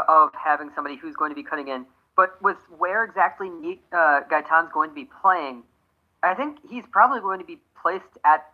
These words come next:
that number ten spot because, I mean, the reason, the whole thing is everybody's been asking for a number ten, for, for specifically an Argentinian number ten. And this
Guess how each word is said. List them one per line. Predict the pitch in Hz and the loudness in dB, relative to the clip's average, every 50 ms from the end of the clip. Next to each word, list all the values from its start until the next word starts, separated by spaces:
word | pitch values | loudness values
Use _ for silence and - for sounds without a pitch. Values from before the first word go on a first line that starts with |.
| _ _ _ _ | _ _ _ _
that | - 143 135 - | -4 -4 -4 -2
number | - 147 147 147 - - | -2 -4 -4 -4 -4 -4
ten | 180 196 196 - | -6 -6 -6 0
spot | - - 127 127 - | 2 4 4 4 0
because, | 135 131 - 156 147 143 139 135 - - _ _ _ _ _ _ _ _ _ _ _ _ _ | -6 -10 -4 -4 -2 -2 -4 -6 -10 -16 _ _ _ _ _ _ _ _ _ _ _ _ _
I | - - 156 | -4 -2 -2
mean, | 156 156 156 151 147 139 - _ _ _ _ _ _ _ _ _ | -2 -6 -8 -10 -10 -14 -16 _ _ _ _ _ _ _ _ _
the | 170 | -2
reason, | 180 190 202 220 220 202 - - _ _ _ _ _ _ _ _ _ _ | 0 0 0 0 -4 -8 -12 -20 _ _ _ _ _ _ _ _ _ _
the | - 214 190 | -2 0 4
whole | 233 247 247 | 4 4 4
thing | 240 - 226 226 226 208 | 4 2 -2 -4 -4 -4
is | 185 175 156 139 - _ _ _ _ _ _ - | -6 -8 -8 -10 -12 _ _ _ _ _ _ 2
everybody's | 170 180 190 196 185 - 185 175 180 - - | 4 4 4 2 2 0 -4 -4 -6 -10 -12
been | 175 165 | -12 -2
asking | - 147 156 156 - - 151 143 | 2 2 2 2 0 -6 -16 -6
for | - 165 151 143 | 0 2 2 2
a | 143 | 2
number | 139 139 143 143 143 143 135 - - | 0 -2 -2 0 0 -4 -6 -4 -4
ten, | 151 139 131 127 - _ | -4 -4 -4 -4 -2 _
for, | 151 147 139 - _ | 0 0 0 -4 _
for | - 151 139 - - _ _ _ _ _ _ | -6 -6 -6 -6 -6 _ _ _ _ _ _
specifically | - 185 196 - 247 247 269 - 170 160 151 | -10 -10 -8 -6 -6 -4 -2 -2 -2 0 0
an | 147 | 2
Argentinian | - 147 151 151 143 147 139 127 170 190 208 190 147 | 4 4 4 4 0 -6 -14 -14 -16 -14 -14 -12 -8
number | 139 135 127 127 120 - | -8 -8 -8 -8 -8 -4
ten. | 143 127 120 - _ _ _ _ _ - | -4 -4 -4 -6 _ _ _ _ _ -2
And | 147 147 147 151 156 | 0 0 0 -2 -2
this | 185 180 170 | -2 -2 -2